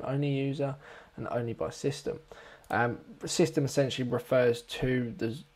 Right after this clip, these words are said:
the C R M system, um, and any background workflows that might have made a change to that particular record. So let's say that something has triggered something. So let's say, as a, as a vague example,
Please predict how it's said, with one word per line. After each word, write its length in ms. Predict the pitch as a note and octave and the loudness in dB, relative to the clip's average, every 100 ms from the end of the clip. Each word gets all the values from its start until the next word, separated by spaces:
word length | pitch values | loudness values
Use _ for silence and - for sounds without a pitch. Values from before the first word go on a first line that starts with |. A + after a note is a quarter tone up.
| - | -10
the 80 | - | -4
C 200 | - D3+ | 6 8
R 200 | B2+ B2 | 8 6
M 160 | B2 | 2
system, 500 | A#2+ B2 - B2 A#2+ - - - - - | -2 -6 -2 0 0 -6 -18 -20 -12 -4
um, 240 | A2+ A#2 | -2 0
and 160 | - A#2+ | -2 -2
any 240 | - C#3 | 0 2
background 640 | C3+ - C3+ - B2 A#2+ B2 | 2 4 4 4 0 0 6
workflows 760 | C3 B2 - C3 A#2 A#2 - | 6 6 2 4 4 2 -4
that 240 | C3+ A2+ - | -2 -2 -2
might 360 | C3 B2 - | 0 0 0
have 360 | C3 B2 - - | -4 -4 -6 -6
made 340 | C#3+ B2 B2 | -2 -2 0
a 60 | A#2 | -2
change 600 | - - C#3 C3 B2+ - | -2 0 2 2 -4 -6
to 100 | - | 0
that 180 | - - | 0 0
particular 420 | - - - - | -6 -10 -8 -2
record. 500 | A2+ A2+ - - - | 2 2 0 -8 -8
So 120 | - | -6
let's 180 | A2 - | -4 -4
say 140 | A#2 A2+ | -2 -2
that 140 | A2+ | -2
something 440 | - A2 E2 D#3+ - - - - - | -6 -6 -6 -10 -12 -18 -20 -20 -16
has 100 | - | -14
triggered 440 | - E3 D#3 D#3 | 4 8 8 6
something. 440 | - D3+ D3 D3 C#3+ | 4 -2 0 -2 -2
So 140 | A2+ | -4
let's 160 | - - | -6 -2
say, 180 | A2+ - | 0 6
as 180 | E3 D#3+ | 8 8
a, 180 | C3+ - | 6 4
as 160 | C#3+ C3 | 0 4
a 280 | A#2 G#2 G2+ | 4 2 -2
vague 400 | B2+ D#3 D#3 C#3+ | 8 12 12 10
example, 680 | A2 G#2+ G#2 G#2 G#2 G#2 | 2 -2 -4 -4 -4 -4